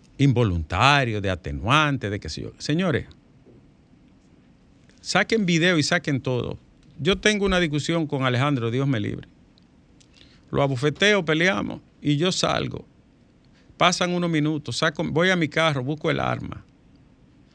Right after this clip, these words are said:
Todo ese tiempo que está transitando se llama curso lesivo de la acción o nexo de causalidad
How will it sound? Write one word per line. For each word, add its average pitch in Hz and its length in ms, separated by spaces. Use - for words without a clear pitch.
Todo 170 240
ese 247 220
tiempo 214 420
que 180 80
está 185 220
transitando 143 840
se - 180
llama 160 380
curso 190 480
lesivo 160 560
de 151 80
la 131 80
acción 135 320
o 131 60
nexo 156 420
de 139 140
causalidad 117 800